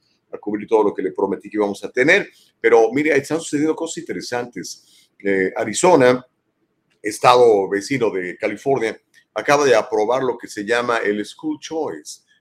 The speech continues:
la elección escolar en la educación pública. ¡Qué fantástico es eso! Eh, usted sabe que la educación pública generalmente está controlada por el gobierno, los distritos escolares y sobre todo los sindicatos. Eh,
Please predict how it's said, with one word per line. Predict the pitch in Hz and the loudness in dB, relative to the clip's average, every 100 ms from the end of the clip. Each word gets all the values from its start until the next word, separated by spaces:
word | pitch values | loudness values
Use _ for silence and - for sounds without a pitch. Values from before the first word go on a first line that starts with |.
| - | -4
la | 104 | -2
elección | 104 101 - 147 156 | 0 -2 -8 -8 -8
escolar | 127 - 92 117 139 - | -10 -8 -6 -4 -4 -6
en | 107 | -8
la | 98 | -6
educación | 98 98 92 127 123 | -6 -8 -12 -12 -10
pública. | 151 165 135 - _ _ | -10 -10 -10 -16 _ _
¡Qué | - | -16
fantástico | 180 170 - - - 160 107 | -14 -12 -10 -10 -10 -8 -6
es | 101 - | -6 -10
eso! | 87 - _ _ _ _ _ | -16 -18 _ _ _ _ _
Eh, | 107 110 110 107 104 | -4 -2 0 0 -2
usted | 131 143 | -8 -8
sabe | 139 139 143 | -2 0 0
que | 113 101 | -2 -2
la | 95 | -2
educación | 95 95 104 120 | -4 -6 -6 -8
pública | 120 127 131 135 131 | -8 -8 -2 -2 -2
generalmente | - 98 101 104 104 | -6 -4 -4 -4 -10
está | - 107 | -12 -12
controlada | - 90 90 92 104 104 101 _ _ _ _ | -10 -8 -4 0 2 0 -4 _ _ _ _
por | 101 98 95 92 | 0 2 2 0
el | 92 | -4
gobierno, | 92 107 135 143 156 165 _ | -4 2 2 4 0 -4 _
los | 95 92 | -6 -6
distritos | 92 - 127 - | -10 -12 -12 -14
escolares | 101 104 113 123 123 | -8 -2 -2 -4 -10
y | 101 | -12
sobre | 104 92 | -8 -6
todo | - 117 | -4 -4
los | 104 - | -6 -10
sindicatos. | 92 82 - 151 - - - _ _ _ _ - | -16 -12 -6 -6 -6 -18 -20 _ _ _ _ -2
Eh, | 104 | 2